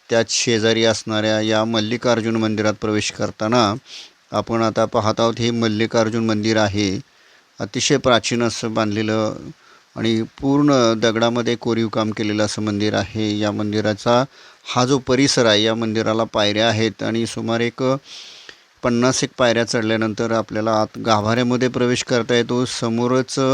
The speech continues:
श्री, अ, नंदीची मूर्ती आहे आणि हा शिखराचा परिसर अतिशय पुरातन असं मंदिर आहे आणि इथं कासव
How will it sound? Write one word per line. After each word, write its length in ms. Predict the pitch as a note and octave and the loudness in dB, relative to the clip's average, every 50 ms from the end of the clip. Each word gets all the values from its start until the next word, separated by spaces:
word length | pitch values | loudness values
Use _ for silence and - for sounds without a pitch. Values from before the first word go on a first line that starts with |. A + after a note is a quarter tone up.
| C#3+ D3+ - - - - - - - _ _ _ _ - | 0 -2 -4 -10 -20 -20 -20 -20 -20 _ _ _ _ -12
श्री, 320 | - - B2+ A#2+ A#2+ A#2+ - - - | -6 -2 0 0 0 0 -2 -4 -8
अ, 200 | - - - A#2+ A2+ A2+ A2 A2 G#2+ G#2+ G#2+ G#2+ G#2+ - - | -12 -8 -4 -2 0 2 2 2 0 0 -2 -2 -4 -6 -6
नंदीची 560 | - A2+ A#2 A#2+ A#2+ A#2 B2 A#2+ - - C3 | -2 0 0 2 2 2 2 0 0 -2 -2
मूर्ती 300 | B2 B2 A2+ A2 - A#2 | -2 -2 -4 -2 0 2
आहे 420 | A2+ A2+ G#2+ G2+ A2 A#2 A#2+ A#2 A#2 | 2 2 2 2 0 0 0 0 0
आणि 480 | F#2+ G#2+ A2 A2+ A2+ A#2 A#2 A#2 A2+ A2 - - - - - - | 0 0 0 0 -2 -2 -2 -2 -4 -4 -8 -14 -20 -20 -8 -2
हा 120 | G#2+ A2 A2+ | 0 0 0
शिखराचा 480 | - - - - - A2+ A2 G#2+ A2 A2+ | 0 -2 -4 -4 -2 0 0 0 0 -2
परिसर 560 | G2+ - A2+ A2 G#2+ - - A#2 A2 G2 A2+ D3 - - - _ _ _ _ _ _ _ _ _ | -2 -2 -2 -2 -2 0 0 2 2 2 0 -2 -6 -12 -20 _ _ _ _ _ _ _ _ _
अतिशय 640 | A2+ A2 - - C3 - - - C#3+ C#3+ D3 D3+ C3+ - - - _ _ _ _ _ _ _ _ _ _ _ _ _ - | -4 -2 -2 -2 0 0 2 2 2 2 2 0 -2 -4 -8 -14 _ _ _ _ _ _ _ _ _ _ _ _ _ -6
पुरातन 460 | - B2+ B2+ C#3 D3 D3 D#3 C#3+ B2+ | -2 2 4 4 4 4 2 2 0
असं 200 | A#2+ A2 - A#2 | 0 0 -2 -4
मंदिर 340 | G#2+ A2 A2 G#2+ G#2 G#2+ G2+ | -2 -2 -2 0 0 0 0
आहे 440 | G#2+ G#2 F#2+ D#2+ G#2+ A2 G#2 F#2+ - | 0 0 0 -2 -4 -4 -4 -4 -4
आणि 220 | - - - G#2+ | -4 -4 -2 -2
इथं 200 | A2 G2+ - A#2 | -2 -2 -4 -6
कासव 640 | A2 - A#2+ A2 G2 - - - G#2+ G#2+ G#2+ G#2+ | -4 0 0 0 0 0 -2 -2 -2 0 0 -2